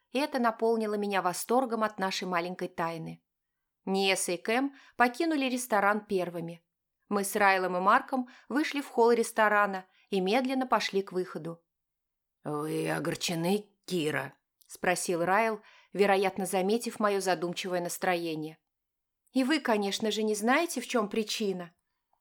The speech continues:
усталым голосом упрекнула я. "Если я стал этой причиной, то мне неизвестно почему", догадливо ответил он. "Какая разница, просто почаще намекайте мне, что я никогда не стану вашей гражданкой,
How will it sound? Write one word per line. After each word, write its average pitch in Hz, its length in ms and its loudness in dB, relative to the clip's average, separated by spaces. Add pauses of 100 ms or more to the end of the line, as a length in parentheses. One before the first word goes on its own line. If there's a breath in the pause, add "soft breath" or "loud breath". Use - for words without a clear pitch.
(140)
усталым 185 520 0
голосом 214 420 -2
упрекнула 185 480 -6
я. 165 280 -8 (920)
"Если 151 480 -4
я 147 200 -2
стал 147 300 -2
этой 147 200 -6
причиной, 151 680 -4 (380 loud breath)
то 170 120 2
мне 165 220 0
неизвестно 160 580 -2
почему", 143 540 -6 (480)
догадливо 165 600 0
ответил 160 480 -4
он. 156 200 -10 (720)
"Какая 269 420 2
разница, 202 640 4 (340 loud breath)
просто 202 340 -2
почаще 285 540 0
намекайте 294 560 4
мне, 214 200 2
что 202 200 -4
я 196 200 -2
никогда 202 440 0
не 320 100 0
стану 269 340 2
вашей 196 320 2
гражданкой, 180 800 -2